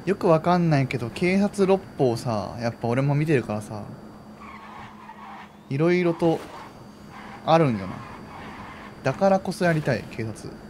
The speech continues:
てか、警察やったら、今、救急隊やれるっぽいんだよな。やれるというか、二つつけるというか。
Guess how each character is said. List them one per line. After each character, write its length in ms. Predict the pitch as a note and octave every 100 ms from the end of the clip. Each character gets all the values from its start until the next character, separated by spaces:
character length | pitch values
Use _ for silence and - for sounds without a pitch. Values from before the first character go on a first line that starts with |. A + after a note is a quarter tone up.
| - - - - - - - - - - - - - - - - - - - - _ _ -
て 100 | C#3
か、 80 | A#2+
警 260 | - G#3 B3
察 280 | D4 - B3+
や 80 |
っ 20 | B3+
た 200 | - A#3+
ら、 400 | C#3 A#2+ G#2+ G2+ - - - _ - - C3
今、 140 | A2+
救 300 | - F#3+ A3
急 220 | - A#3+
隊 340 | A3+ A#3+ A#3 A3+
や 100 | G#3+
れ 60 |
る 80 | G#3+
っ 20 |
ぽ 180 | G#3+ A3+
い 40 |
ん 40 | E3+
だ 60 |
よ 80 | F#2+ - - -
な。 80 | B2
や 40 |
れ 80 | D#3
る 120 | G3+
と 100 | G3+
い 80 | B2
う 60 | G#2+
か、 180 | A2 - - - - _ - - - - - - -
二 200 | - -
つ 180 | G3 G#3+ - _ - - - -
つ 140 | - -
け 120 | F#3+
る 100 | A#2+
と 80 | G#2+
い 40 |
う 60 |
か。 140 | G2+